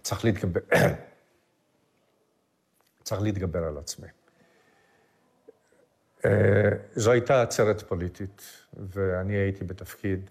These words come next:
מקצועי, כפי שציינתי, אני לא איש, אה, לא הייתי איש מפלגה ולא איש פוליטי. אשתי ואני ועוד חברים הלכנו, עוד חברה טובה מאוד, הלכנו לסרט במגדל האופרה בחוף תל אביב,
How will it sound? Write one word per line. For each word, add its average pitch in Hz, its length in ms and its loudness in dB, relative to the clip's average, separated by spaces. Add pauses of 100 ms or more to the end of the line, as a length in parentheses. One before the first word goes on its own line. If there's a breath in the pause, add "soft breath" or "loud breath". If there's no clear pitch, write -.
מקצועי, 110 540 -4
כפי - 180 -6
שציינתי, 95 760 -6
אני 95 160 -6
לא 98 180 -2
איש, - 380 -6
אה, 98 180 -8 (920 soft breath)
לא - 120 -14
הייתי - 240 -20 (680)
איש - 160 -8
מפלגה 120 760 2
ולא 92 240 -4
איש 98 140 -6
פוליטי. 117 600 -6 (840 soft breath)
אשתי - 280 0
ואני 123 380 2
ועוד 110 300 2
חברים 104 520 -2
הלכנו, 110 720 -4
עוד 101 140 -8
חברה 98 360 0
טובה 98 320 0
מאוד, 110 400 -2 (640 soft breath)
הלכנו 113 380 0
לסרט 123 680 2
במגדל 101 500 2
האופרה 110 520 2
בחוף 92 400 -4
תל 92 200 -6
אביב, 135 480 -2